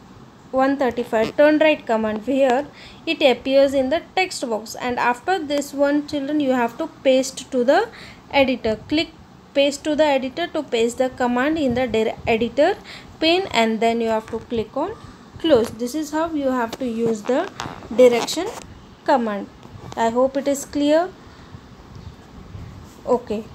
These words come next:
let me read the steps. Choose the command type. Previous direction shows the position of the turtle in direct,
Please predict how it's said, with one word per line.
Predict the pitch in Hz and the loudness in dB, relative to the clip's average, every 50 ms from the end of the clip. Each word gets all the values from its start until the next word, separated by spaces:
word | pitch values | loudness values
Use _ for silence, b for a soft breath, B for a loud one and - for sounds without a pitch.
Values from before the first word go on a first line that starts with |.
| - - - - B B B B B B B B B - - | -20 -20 -18 -16 B B B B B B B B B -16 -6
let | - 262 269 269 269 | 0 0 2 2 4
me | 302 320 311 | 2 2 4
read | 277 269 269 233 226 | 4 2 2 2 2
the | 262 254 | 0 0
steps. | 254 - - 262 302 - - - - - B B B B B B B B - - | 0 -2 -4 -4 -4 -4 -8 -14 -16 -18 B B B B B B B B -14 -6
Choose | - 403 415 415 415 - | -2 0 0 0 -2 -2
the | - - 330 330 330 | 2 4 4 4 4
command | - 254 226 214 214 214 214 220 214 - | 2 0 2 2 0 -2 -4 -6 -4 -2
type. | 226 226 269 330 - - - B B B B B B - - - - | -2 -2 -2 -4 -8 -14 -20 B B B B B B -20 -20 -12 -4
Previous | - 302 311 311 302 330 349 370 381 370 370 - - | 0 2 2 2 2 0 0 0 -2 -2 -4 -8 -8
direction | 262 226 214 262 254 262 254 254 - 302 302 302 | -6 0 2 4 4 4 2 0 0 0 0 0
shows | 294 - - 294 285 285 277 | 0 0 2 4 4 4 2
the | - 320 | 0 -4
position | - - - 254 240 233 240 262 254 - 277 277 | -6 -4 -2 0 2 2 2 0 -4 -2 0 0
of | 285 277 254 247 | 0 0 0 -2
the | 294 294 | -4 -2
turtle | 294 - 269 254 254 269 269 269 | 0 2 2 2 4 2 0 2
in | 294 320 330 302 | 2 2 0 2
direct, | 262 311 302 269 254 220 - | 2 2 4 4 2 0 0